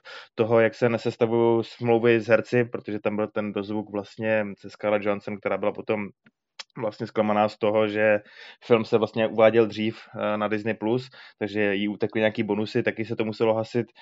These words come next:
A celkově potom podměrečný vlastně tržby měly Eternals, a ty měly hodně, Shang-Chi si asi na sebe vydělal, ale nebyla to žádná taková ta velká řacha. A jako ten velký úspěch si asi může připsat jenom ten Spider-Man.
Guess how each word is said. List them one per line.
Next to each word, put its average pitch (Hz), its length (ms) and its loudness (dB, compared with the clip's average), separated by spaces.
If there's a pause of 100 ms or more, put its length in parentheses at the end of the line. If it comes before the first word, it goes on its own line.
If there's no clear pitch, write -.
(580)
A 120 340 8
celkově 123 440 4
potom 117 380 -2
podměrečný 120 720 0
vlastně 113 240 -2
tržby 110 280 0
měly 110 280 2
Eternals, 135 540 4 (300)
a 110 480 6 (140)
ty 113 100 -6
měly 110 180 2
hodně, 120 560 2
Shang-Chi 117 360 -4
si 95 120 0
asi 101 180 0
na 117 140 2
sebe 113 220 -2
vydělal, 117 360 6
ale 110 300 6
nebyla 110 280 2
to 117 120 -4
žádná 107 280 2
taková 110 200 2
ta 110 100 -2
velká 107 320 2
řacha. 123 480 8 (540)
A 107 140 6
jako 110 300 4 (260)
ten 117 180 2
velký 131 280 4
úspěch 117 380 -4
si - 100 -4
asi 120 200 -4
může 117 120 0
připsat - 340 -12
jenom 113 180 2
ten 117 120 2
Spider-Man. 101 540 -2